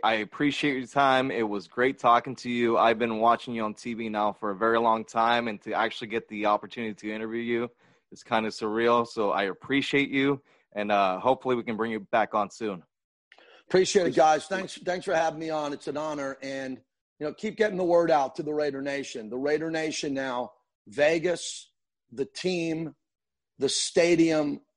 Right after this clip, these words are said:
Speaker 2: the practice facility, everybody will have a year to put their plans together, get their hotel rooms, pick the game, and win this thing. And this year is gonna be a fun year, no matter what, on the field. And hopefully covid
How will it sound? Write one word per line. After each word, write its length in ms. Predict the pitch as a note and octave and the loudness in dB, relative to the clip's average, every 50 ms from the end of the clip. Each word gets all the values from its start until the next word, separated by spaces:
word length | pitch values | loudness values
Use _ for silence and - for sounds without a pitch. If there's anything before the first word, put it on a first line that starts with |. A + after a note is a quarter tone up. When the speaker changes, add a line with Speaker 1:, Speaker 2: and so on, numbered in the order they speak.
| _ _ | _ _
Speaker 2:
the 100 | - C3 | -8 -8
practice 600 | - - - E3 D#3+ D#3 D#3 - - E3+ C#3+ - | -8 0 4 4 4 4 4 0 -2 -4 -4 -4
facility, 840 | - - D3+ - - E3 D#3+ D3+ D3 C#3+ C#3 C#3 C3+ C3 A#2+ - _ _ _ _ _ _ _ _ - | -4 -6 -8 -6 -2 2 4 4 6 6 4 4 2 2 0 -4 _ _ _ _ _ _ _ _ -6
everybody 440 | B2+ C#3 D3+ F#3 F#3 D#3+ F#3+ F#3+ F#3+ | -2 0 2 2 4 4 4 4 4
will 100 | F#3 E3+ | 4 4
have 200 | D#3+ F3 F3 D#3+ | 2 0 0 -2
a 60 | E3 | -4
year 560 | E3 D#3 D#3 E3+ E3+ D#3 D3 C#3 C3+ B2 A#2+ _ _ _ _ _ _ _ _ | -6 -4 -2 -2 0 0 0 -4 -6 -10 -14 _ _ _ _ _ _ _ _
to 60 | D3 | -14
put 240 | A#2+ - - F3 - | -10 -8 -8 -6 -2
their 140 | D#3+ D#3+ D#3 | -2 -2 -2
plans 460 | D3+ - D#3+ E3 D#3 D3+ D#3 - - | -2 -4 -4 -4 -4 -4 -6 -8 -8
together, 460 | - D3+ C3 C#3 C3 C3 B2+ C3+ C3 | -8 -4 -2 0 0 0 0 -2 -4
get 280 | G#2+ - C3+ C#3+ C#3+ - | -4 -4 -4 -4 -2 -2
their 140 | E3 D#3+ D3+ | 0 0 2
hotel 500 | D3+ D3+ D#3 D3 - - D3 C#3+ C#3+ C#3+ | 2 2 2 0 0 0 2 2 2 0
rooms, 340 | C#3 C#3 C#3 C3+ B2+ - - - | -2 -4 -6 -8 -10 -12 -12 -8
pick 140 | - D3+ - _ | -8 -8 -6 _
the 80 | - F3 | -6 -6
game, 500 | D#3 D3 D#3 D3+ C#3+ C#3 C#3 C3 B2+ B2+ - _ _ _ _ _ _ _ _ _ _ | -4 -4 -6 -6 -4 -6 -6 -6 -8 -10 -14 _ _ _ _ _ _ _ _ _ _
and 280 | - C3 C3+ C3 C3 C3+ | -6 -4 -2 -2 0 0
win 160 | C#3+ D3 D3+ | 0 0 0
this 180 | D#3 D3+ C#3+ - | -2 -2 -4 -4
thing. 300 | - D#3+ D#3 D#3 D3+ C#3 | -2 -2 0 0 0 0
And 100 | C3 D#3 | 0 0
this 180 | E3 - - | 0 0 2
year 120 | F3+ F3+ F3+ | 2 4 2
is 120 | D#3 - | 2 0
gonna 140 | - E3 D#3 | -2 -2 0
be 140 | D3+ E3 D#3+ | 0 0 0
a 40 | |
fun 280 | - - E3+ D#3 D#3+ D#3+ | 0 0 0 0 0 0
year, 340 | E3 E3+ F3 D#3 A2+ - - _ _ _ _ _ _ _ | 0 0 0 0 -2 -4 -8 _ _ _ _ _ _ _
no 100 | - C3+ | -6 -4
matter 220 | C#3 C#3+ C#3+ D3 D3 | -2 0 0 2 2
what, 200 | D#3 E3 E3 D3 | 4 4 4 4
on 200 | C#3 D3 D3 D3 | 4 2 -2 -4
the 60 | B2+ | -6
field. 340 | - - E3 D#3+ D3+ C#3 A#2+ | -2 0 0 0 0 -2 -4
And 100 | B2+ B2 | -4 -4
hopefully 380 | C3+ C#3+ - - D3+ D3+ C#3 | -4 -4 -4 -4 -6 -6 -6
covid 480 | - - D#3 D3+ D3+ C#3+ A#2+ B2+ A#2 | -4 -2 -2 0 0 0 -2 -4 -6